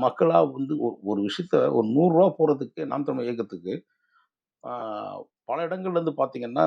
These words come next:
வெப்சைட் ஆரம்பிச்சு அதுல பணத்தை செலுத்துறாங்க. மக்கள்கிட்ட கேக்குறாங்க. இந்த மாதிரி மணல் மாஃபியாட்ட கேட்கல. இந்த, இந்த மார்ட்டின் போன்ற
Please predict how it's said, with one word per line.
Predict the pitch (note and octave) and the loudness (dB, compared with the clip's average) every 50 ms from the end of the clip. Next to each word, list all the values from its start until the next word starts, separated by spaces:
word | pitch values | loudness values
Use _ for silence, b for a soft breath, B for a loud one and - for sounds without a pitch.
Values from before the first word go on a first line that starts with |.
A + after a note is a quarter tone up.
| D3 | 2
வெப்சைட் | B2+ B2+ - - D3+ C3+ - - | 2 0 2 2 2 2 4 2
ஆரம்பிச்சு | A#2 A2 G#2+ A2+ A2+ G#2+ G2+ - - - | 2 4 4 2 2 0 -6 -4 0 2
அதுல | C#3 A#2 A#2+ B2+ A#2 | 2 4 4 4 2
பணத்தை | - - A#2+ C3 - - A#2 G#2 | 2 0 -2 -2 -2 -4 -4 -4
செலுத்துறாங்க. | F#2 F2 - - _ _ _ A#2 A2 _ A2 F#2 F2 F2 G#2 | -4 -6 -10 -16 _ _ _ -20 -16 _ -12 -12 -12 -10 -10
மக்கள்கிட்ட | B2 - - A#3+ G#3+ F3 D#3 | -12 0 2 2 2 2 0
கேக்குறாங்க. | B2+ A2 G2+ G2 E2+ D#2+ D#2+ _ _ _ _ _ | 0 0 -2 -4 -6 -6 -10 _ _ _ _ _
இந்த | _ B2 C#3+ | _ -12 -8
மாதிரி | D#3 F3 F3 E3+ C#3+ | -6 -6 -6 -4 -2
மணல் | C#3+ F3+ F#3+ | -2 -2 2
மாஃபியாட்ட | F3+ E3 D3 - D#3 C3 A#2 A#2 A#2 | 2 2 2 2 0 -2 0 0 -2
கேட்கல. | A#2 A2 G#2+ G#2+ A#2+ C#3 D3+ C#3 | -2 -2 -2 -2 0 0 0 0
இந்த, | B2+ C3 C#3+ C#3+ | 0 0 0 0
இந்த | C#3 C3 A#2+ | 2 0 2
மார்ட்டின் | A2+ C3 D#3+ D#3+ - D#3+ D3+ C#3 | 4 4 4 4 2 -2 -4 -2
போன்ற | C3+ C3 A#2+ A#2 B2 A2+ - | -2 -2 -2 0 0 0 0